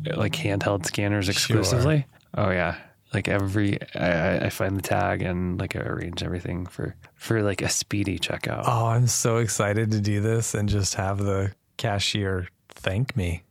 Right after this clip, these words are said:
Speaker 1: I have honestly had that happen
Speaker 2: He
Speaker 1: a
Speaker 2: or
Speaker 1: time
Speaker 2: she
Speaker 1: or two.
Speaker 2: probably won't even notice, but they'll take it for granted.
Speaker 1: Well,
Speaker 2: They always do.
Speaker 1: you might be surprised, Phil. You might be surprised.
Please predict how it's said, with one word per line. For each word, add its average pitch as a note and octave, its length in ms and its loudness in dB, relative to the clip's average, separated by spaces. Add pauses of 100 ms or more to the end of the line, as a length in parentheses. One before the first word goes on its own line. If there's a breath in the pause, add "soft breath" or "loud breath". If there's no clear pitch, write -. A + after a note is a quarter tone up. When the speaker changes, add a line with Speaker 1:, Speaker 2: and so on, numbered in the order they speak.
(120)
Speaker 1:
I B2 160 4
have C3+ 180 4
honestly G#2 380 2
had F2+ 140 0
that F2 100 0
happen F#2 220 2
Speaker 2:
He D3 100 4
Speaker 1:
a A#2+ 40 2
Speaker 2:
or A2+ 40 2
Speaker 1:
time A2 80 2
Speaker 2:
she G#2+ 140 2
Speaker 1:
or - 20 2
two. - 100 -6
Speaker 2:
probably G2+ 360 2
won't F#2 240 0
even F2+ 180 0
notice, F2+ 400 0
but F#2 260 -2 (100)
they'll C#3 140 2
take G2+ 220 0
it G2 80 -2
for F#2+ 120 -4
granted. G#2 260 2
Speaker 1:
Well, A#2+ 300 2
Speaker 2:
They A2+ 120 2
always F#2 280 0
do. - 120 4
Speaker 1:
you A3+ 80 4
might G#3+ 140 6
be D3 100 4
surprised, F2+ 460 0
Phil. - 200 -4 (140)
You A2 140 2
might A2 160 4
be A#2 80 2
surprised. G#2 580 0